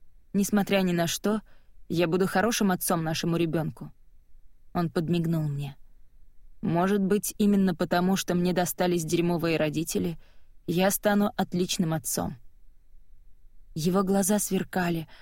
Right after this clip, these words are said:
а мне хотелось плакать, когда мы оба смотрели на мой живот.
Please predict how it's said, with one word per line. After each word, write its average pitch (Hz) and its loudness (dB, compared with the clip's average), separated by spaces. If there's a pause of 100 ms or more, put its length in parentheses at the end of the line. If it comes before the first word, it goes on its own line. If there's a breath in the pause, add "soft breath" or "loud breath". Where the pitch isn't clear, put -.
(280 soft breath)
а 190 2
мне 208 6
хотелось 208 0
плакать, 202 0
когда 175 0
мы 180 0
оба 180 0
смотрели 175 0
на 170 0
мой 165 0
живот. 156 -4